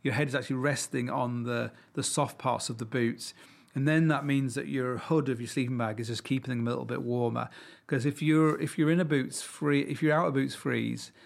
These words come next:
it can be really hard to get your inner boots into them in the morning. So trying to keep them not, f-, you know, try to keep them, you know, dry.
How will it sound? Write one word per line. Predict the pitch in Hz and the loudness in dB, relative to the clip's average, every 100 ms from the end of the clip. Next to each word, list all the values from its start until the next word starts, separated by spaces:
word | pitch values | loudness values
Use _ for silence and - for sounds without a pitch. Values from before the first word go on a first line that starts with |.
| - - | -12 -4
it | 131 | 0
can | 135 | 2
be | |
really | 131 139 131 | 2 2 2
hard | 127 123 127 | 2 0 0
to | 123 | -4
get | 117 | -4
your | 123 123 | -4 -4
inner | 131 120 | -4 -2
boots | 117 120 | -4 -4
into | 131 123 127 | -6 -8 -8
them | 120 | -6
in | 113 | -4
the | 110 | -4
morning. | 113 110 117 113 | -4 -4 -6 -8
So | - | -8
trying | 123 147 | -4 -4
to | 127 | -4
keep | 135 135 | -6 -6
them | 131 113 - - - _ | -6 -8 -10 -20 -20 _
not, | 143 123 - | -4 -2 -2
f-, | - - - - 147 | -6 -18 -10 -6 -6
you | - 139 | -4 -4
know, | 113 | -4
try | - 120 | -2 -2
to | - | -2
keep | - | -6
them, | 127 113 120 | -6 -8 -10
you | - 113 | -10 -10
know, | |
dry. | 107 120 110 107 | -8 -6 -4 -6